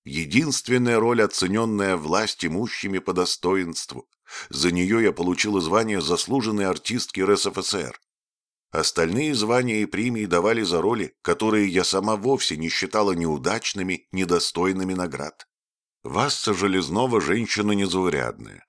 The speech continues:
сильным характером, ломающая ради своих принципов и свою собственную жизнь, и жизнь своей семьи,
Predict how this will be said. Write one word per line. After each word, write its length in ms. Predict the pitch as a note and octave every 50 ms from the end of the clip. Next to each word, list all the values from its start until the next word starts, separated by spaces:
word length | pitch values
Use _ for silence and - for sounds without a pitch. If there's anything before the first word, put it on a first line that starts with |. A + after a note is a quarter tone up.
| - - - -
сильным 560 | - - - - B2 D#3+ D3 C#3+ C#3 C3+ B2+
характером, 840 | A#2+ - A2+ A#2 A2 A2 G#2+ F#2 D#2+ - - - - - - - _ - - - - -
ломающая 760 | A#1 C#2+ D#2+ E2+ G2 A#2+ B2+ B2 A2+ G2+ F2+ - F#2+ F#2+ F2+
ради 220 | F2+ G2+ G2 F#2
своих 400 | F2+ - - F2 F2+ F#2+ F#2 -
принципов 600 | - G2 G#2 A#2 A2+ G2+ G2+ F#2 - G2+ F2 -
и 100 | - F#2+
свою 360 | F2 - F2 F2 E2+ E2+ E2 D#2+
собственную 760 | - - G2+ A2 B2 - - - - G#2+ G#2+ G#2+ G#2 G#2 F#2+
жизнь, 420 | E2 F2+ G2 G2 F2 E2+ F#2 E2 _ - _ - -
и 120 | D#2+ D#2+ E2
жизнь 420 | D2+ - F#2+ B2 C3 A#2+ B2 A2+
своей 420 | - - F2+ G2 G2+ G2 G#2+ A2 -
семьи, 560 | - - E2+ C#2+ C#2+ C2 D2+ F2 F#2+ -